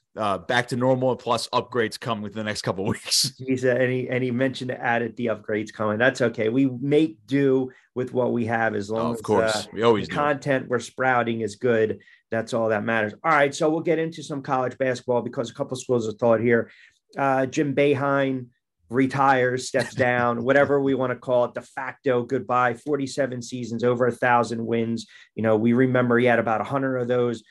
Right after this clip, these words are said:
Speaker 2: forfeited due to violations, thirty-five trips into March Madness, five Final Fours and a title. I mean,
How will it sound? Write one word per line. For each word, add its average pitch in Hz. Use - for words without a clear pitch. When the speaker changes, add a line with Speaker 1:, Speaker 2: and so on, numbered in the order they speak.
Speaker 2:
forfeited 131
due 127
to 113
violations, 117
thirty-five 139
trips -
into 131
March 127
Madness, 127
five 120
Final 117
Fours 117
and 117
a 117
title. 117
I 123
mean, 127